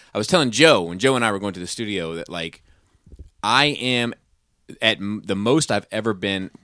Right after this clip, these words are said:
at odds with Star Wars ever in my life right now, and it's like, it's this culmination of things. It's this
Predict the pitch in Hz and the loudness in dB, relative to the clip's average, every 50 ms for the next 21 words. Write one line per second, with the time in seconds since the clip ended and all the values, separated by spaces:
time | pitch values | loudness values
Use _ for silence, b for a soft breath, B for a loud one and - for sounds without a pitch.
0 | _ _ - 95 95 - - 90 90 87 87 87 - - 80 78 - - 98 90 | _ _ -4 -4 -4 -4 -4 -4 -2 -2 -2 -4 -6 -10 -10 -10 -8 -6 -4 -4
1 | 87 85 85 82 82 80 78 - - - _ _ _ _ _ _ 92 95 92 82 | -2 -4 -4 -4 -6 -6 -8 -10 -14 -16 _ _ _ _ _ _ -2 -2 -2 0
2 | 90 87 82 82 82 80 80 82 85 85 82 - 85 80 76 76 76 78 80 - | -2 -4 -4 -4 -6 -6 -6 -6 -6 -6 -8 -8 -10 -10 -10 -10 -12 -12 -12 -10
3 | 87 87 87 85 - - 90 82 - - 90 85 - - - 90 87 - - - | -10 -10 -8 -8 -8 -8 -8 -10 -10 -12 -10 -10 -10 -10 -6 -6 -6 -6 -6 -6
4 | 131 123 127 127 117 104 95 90 - - 90 85 82 82 - - 113 95 78 73 | -6 -6 -4 -4 -4 -4 -4 -4 -6 -6 -8 -10 -10 -12 -6 -4 -4 -4 -4 -6
5 | 73 - - - 98 87 - - - - 90 90 85 - - - | -10 -12 -10 -8 -8 -4 -4 -4 -4 -4 -6 -6 -4 -4 -4 -6